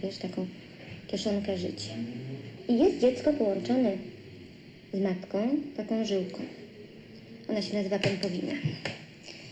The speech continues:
I widzisz, przez tą pępowinę od matki, y, z krwią płynie jedzenie, pokarm i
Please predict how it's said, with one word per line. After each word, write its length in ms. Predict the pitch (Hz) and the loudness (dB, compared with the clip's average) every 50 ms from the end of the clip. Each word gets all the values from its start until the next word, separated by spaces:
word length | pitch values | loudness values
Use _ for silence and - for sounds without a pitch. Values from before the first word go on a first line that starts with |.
| - - - - - - | -16 -18 -18 -18 -6 0
I 160 | - 269 285 | 4 6 8
widzisz, 260 | 285 285 285 285 - - - - - - - - - - - - - - | 8 8 8 6 4 0 -4 -4 -4 -4 -4 -4 -4 -6 -6 -6 -6 -6
przez 180 | - - 226 - | -6 -6 -4 0
tą 160 | - 233 226 | 2 2 2
pępowinę 600 | 214 226 214 202 214 202 185 196 185 185 196 226 285 294 285 - - - - - - - - - - - - - - - - - | 2 2 -2 -2 -2 -2 -2 -2 -2 -2 -2 -2 -2 -2 -2 -4 -10 -14 -18 -20 -20 -20 -20 -20 -20 -20 -20 -20 -20 -14 -4 0
od 140 | - 185 196 | 2 4 4
matki, 440 | 208 202 190 - - - - - 208 226 269 294 285 - - - - - - - - - - - - - - - - - - | 4 4 4 2 -2 -4 -2 0 2 2 2 2 2 0 -4 -10 -14 -18 -20 -20 -20 -20 -20 -20 -20 -20 -20 -20 -16 -6 -2
y, 240 | 190 208 214 202 226 | 0 2 2 0 0
z 180 | - - - - | -4 -8 -10 -10
krwią 480 | - - - - 208 202 196 214 240 277 285 285 - - - - - - - - - | -10 -8 -4 -2 0 2 2 2 0 0 -2 -2 -4 -8 -12 -16 -20 -20 -20 -8 -2
płynie 360 | - 208 202 202 202 196 - - - | 0 2 4 4 4 2 0 -2 -2
jedzenie, 500 | - 196 202 190 185 196 190 185 185 208 | 2 4 4 4 4 4 4 4 2 0
pokarm 440 | 208 - - 185 - 233 226 262 254 - - - - - - - - - - - - - - - - - | 0 -2 -2 -2 -2 -2 -2 -2 -2 -2 -4 -8 -12 -16 -18 -18 -18 -18 -18 -18 -18 -18 -18 -18 -4 2
i 40 | 349 | 4